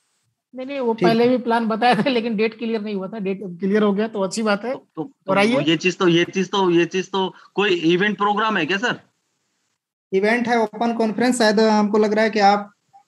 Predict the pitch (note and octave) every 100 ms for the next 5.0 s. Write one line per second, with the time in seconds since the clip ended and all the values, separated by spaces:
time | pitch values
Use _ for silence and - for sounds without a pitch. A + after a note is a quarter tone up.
0 | _ _ - G3 F#3+ G#3 G#3+ G#3+ A3 F3
1 | G3+ G#3 E3+ G3 G3+ G#3 G#3 F#3 F#3+ G3+
2 | G#3+ G#3+ G#3+ G#3+ G#3 G#3 G3+ G#3 G#3 G#3+
3 | - _ _ _ _ _ _ _ - G3+
4 | G3 A3 G3+ G3+ A3 G#3+ G3+ G#3 G3+ G3+